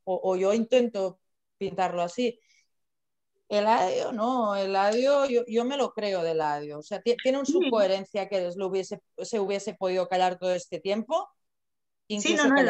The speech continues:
Speaker 2: Eladio
Speaker 1: cuando
Speaker 2: tiene
Speaker 1: el otro
Speaker 2: motivación.
Speaker 1: se le montaba encima, el cabroncete.
Speaker 2: Ya, claro, pero, pero sí, me sorprende que él da sus motivaciones y se queda tan ancho y yo digo,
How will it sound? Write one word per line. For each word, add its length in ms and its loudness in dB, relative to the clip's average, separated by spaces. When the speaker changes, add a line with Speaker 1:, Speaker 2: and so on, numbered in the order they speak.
Speaker 2:
Eladio 60 -4
Speaker 1:
cuando 240 4
Speaker 2:
tiene 140 4
Speaker 1:
el 60 4
otro 120 -2
Speaker 2:
motivación. 200 -2
Speaker 1:
se 80 0
le 100 2
montaba 440 0
encima, 800 -6
el 140 -10
cabroncete. 560 0
Speaker 2:
Ya, 360 4
claro, 480 2
pero, 340 0
pero 220 -2
sí, 320 -2
me 100 0
sorprende 580 0
que 100 -2
él 80 -2
da 100 0
sus 180 -6
motivaciones 760 -2
y 80 -4
se 140 -4
queda 260 0
tan 180 -2
ancho 320 0
y 120 -2
yo 240 0
digo, 360 0